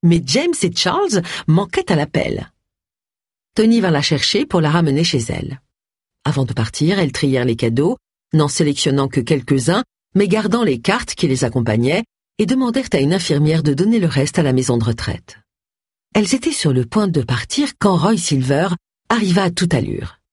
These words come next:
Il portait une veste et un pantalon en cuir noir. Juste à temps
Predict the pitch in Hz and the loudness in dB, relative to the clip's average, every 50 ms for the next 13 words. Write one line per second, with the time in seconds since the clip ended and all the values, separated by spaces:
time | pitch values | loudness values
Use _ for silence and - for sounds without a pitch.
0 | _ _ _ _ _ _ _ _ - 208 170 220 - - - 185 - 165 147 131 | _ _ _ _ _ _ _ _ -2 0 0 0 -2 0 -2 0 2 2 2 2
1 | 117 151 151 180 - - 160 131 120 - 147 135 - 127 143 165 156 120 113 - | 2 0 0 -2 0 0 0 0 0 0 -2 0 2 2 2 2 2 0 -2 -2
2 | - 127 110 113 113 107 107 104 98 - - _ _ _ _ _ _ _ _ _ | -2 -2 0 0 0 0 -2 -4 -6 -8 -12 _ _ _ _ _ _ _ _ _
3 | _ _ _ _ - - - 294 247 - 339 311 294 - - 339 320 311 294 | _ _ _ _ -4 -2 -2 -2 0 0 0 -2 -2 0 0 2 2 2 0